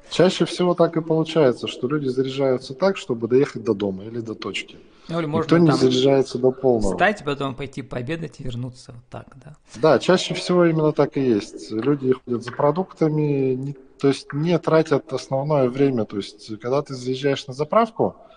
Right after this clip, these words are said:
Speaker 1: ты тратишь время на то, чтобы заправиться. Ты заезжаешь, стоишь в очереди,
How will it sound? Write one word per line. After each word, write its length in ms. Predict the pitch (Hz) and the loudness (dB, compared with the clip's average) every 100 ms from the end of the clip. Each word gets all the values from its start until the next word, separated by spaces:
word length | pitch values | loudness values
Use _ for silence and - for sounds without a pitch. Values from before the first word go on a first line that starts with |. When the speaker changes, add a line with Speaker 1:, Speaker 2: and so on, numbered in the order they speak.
| _ | _
Speaker 1:
ты 80 | 156 | -4
тратишь 400 | 165 185 151 - | 2 2 0 -6
время 320 | 147 175 170 | 0 0 2
на 100 | 131 | 2
то, 120 | 123 147 | 0 -2
чтобы 260 | - 123 | -2 -2
заправиться. 720 | 117 117 127 113 98 - - _ _ _ _ _ _ - | -2 2 4 4 0 -8 -20 _ _ _ _ _ _ -20
Ты 580 | - 127 131 131 131 127 | 2 4 6 6 6 4
заезжаешь, 960 | 117 127 143 120 123 120 117 - - - 107 | 0 -4 -6 -4 0 2 0 -4 -12 -10 -10
стоишь 400 | 107 127 131 - | -8 -6 -6 -6
в 40 | 123 | -6
очереди, 840 | 127 - 117 117 107 110 110 107 | -6 -4 -6 -6 -4 -2 -2 -4